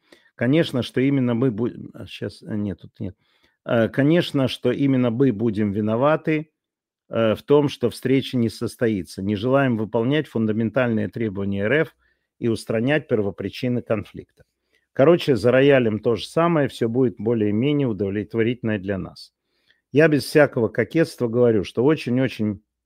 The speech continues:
ну, это он уже про себя, а, значит, э, получено предупреждение о вероятных массированных обстрелах, э,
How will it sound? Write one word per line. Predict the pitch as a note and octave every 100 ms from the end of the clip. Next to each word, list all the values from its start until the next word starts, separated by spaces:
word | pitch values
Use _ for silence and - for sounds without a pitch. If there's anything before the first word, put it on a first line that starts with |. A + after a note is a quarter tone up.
| _ -
ну, | C#3 B2
это | A#2 A#2+
он | A2 G#2
уже | F#2+ G#2
про | - G2+
себя, | - G#2 G2 A#2+ B2 B2 _ _ _ _ _ _
а, | A#2 A2+ A2 G#2+ G#2 G2+ G2 F#2+
значит, | F#2 A#2 A#2+ A2 - A2 -
э, | - G#2+ G#2 G2 -
получено | B2+ D#3+ D#3+ C#3+ C3
предупреждение | C3 B2+ B2 C3 C3 G#2+ G#2+ A2+ G#2+ G#2 A2+ A#2+
о | -
вероятных | G#2+ B2 C#3 - A#2+ A#2
массированных | A2+ - C#3 A2+ G#2+ G#2 -
обстрелах, | G#2+ - - G#2+ G2+ F#2+ G#2 C3+ - _ _ _ _ _ _ _ _ _
э, | - G#2+